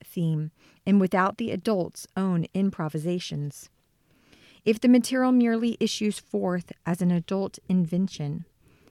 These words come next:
it is ineffective, as we have seen so many times. The more material is our own adult conceived invention,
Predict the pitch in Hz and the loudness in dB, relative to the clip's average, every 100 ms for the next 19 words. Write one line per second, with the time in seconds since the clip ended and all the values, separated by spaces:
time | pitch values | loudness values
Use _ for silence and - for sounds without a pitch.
0 | _ _ - 196 190 175 - 190 175 - | _ _ -4 2 2 2 -2 -2 -2 -2
1 | 165 - 147 143 - - _ _ _ 170 | -6 -6 -10 -12 -16 -20 _ _ _ -6
2 | 175 180 170 165 - 180 160 156 - - | -2 -2 -2 -4 -2 0 0 -2 -8 -10
3 | 180 165 151 156 - 151 147 143 - - | -4 -4 -4 -8 -10 -10 -10 -12 -18 -20
4 | _ _ - - - 185 190 202 220 220 | _ _ -20 -20 -4 2 4 4 4 2
5 | 185 - 226 175 156 - 180 175 160 165 | 0 -4 -2 0 -2 -4 -6 -4 -4 -4
6 | 185 196 220 233 214 175 - - 185 - | -4 -2 -2 -4 -4 -6 -6 -6 -6 -4
7 | 180 165 - 165 165 165 - 151 | -4 -4 -4 -4 -4 -6 -6 -8